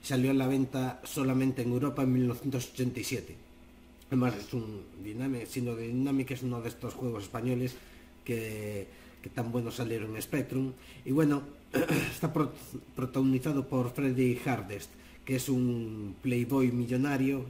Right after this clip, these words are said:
y juerguista, que en una misión, en una noche de juerga, a la vuelta de una noche de juerga, va pilotando su nave y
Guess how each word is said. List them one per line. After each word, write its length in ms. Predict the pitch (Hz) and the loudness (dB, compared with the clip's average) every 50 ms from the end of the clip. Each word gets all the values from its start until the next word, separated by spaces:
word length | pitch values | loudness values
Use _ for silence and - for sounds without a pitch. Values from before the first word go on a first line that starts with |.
| - 113 | -8 -8
y 80 | 101 | -8
juerguista, 680 | - 127 120 110 123 139 147 123 - - - 120 123 123 - - - - - - - | -6 -4 -4 -2 2 2 2 2 0 -4 -8 -8 -8 -10 -12 -18 -20 -20 -20 -12 -4
que 80 | - 123 | -2 0
en 80 | 123 | 2
una 180 | 127 131 131 127 | 2 2 2 2
misión, 460 | 127 131 127 - - 147 143 139 139 - | 2 2 0 0 0 0 0 0 0 -2
en 180 | 131 127 127 131 | 0 0 2 4
una 600 | 135 135 139 135 131 127 127 123 120 117 117 117 113 | 4 4 4 4 2 2 2 2 0 0 -2 -4 -2
noche 300 | 131 139 139 131 135 135 | 0 0 0 0 0 0
de 80 | 123 120 | 0 0
juerga, 580 | - - 147 131 120 110 113 110 104 95 - - - - | 0 0 0 0 0 -2 -4 -8 -8 -10 -12 -16 -14 -8
a 80 | - | -4
la 80 | 117 120 | -2 0
vuelta 280 | 131 139 131 127 135 | 2 2 2 0 -2
de 60 | 117 113 | -4 -4
una 180 | 117 120 117 | -2 -2 -2
noche 220 | 117 117 110 - 113 | -2 -4 -6 -6 -8
de 60 | 98 | -6
juerga, 460 | - 131 127 117 113 110 113 107 - - - - - 131 | -2 -2 -2 -2 -2 -4 -6 -6 -8 -12 -16 -10 -6 -4
va 120 | 127 123 - | -4 -2 -2
pilotando 680 | 127 123 127 123 123 - 131 127 123 123 117 123 120 | 0 0 0 0 -2 -2 -2 -2 -2 0 -2 -2 -4
su 120 | - 139 | -2 -2
nave 340 | 135 139 135 120 123 127 123 - - - - - - - - - | 0 0 0 0 0 -2 -4 -6 -12 -18 -20 -20 -20 -20 -12 -6
y 640 | - 120 120 117 113 113 113 110 107 104 104 - | -2 0 0 2 0 0 -2 -2 -4 -6 -6 -8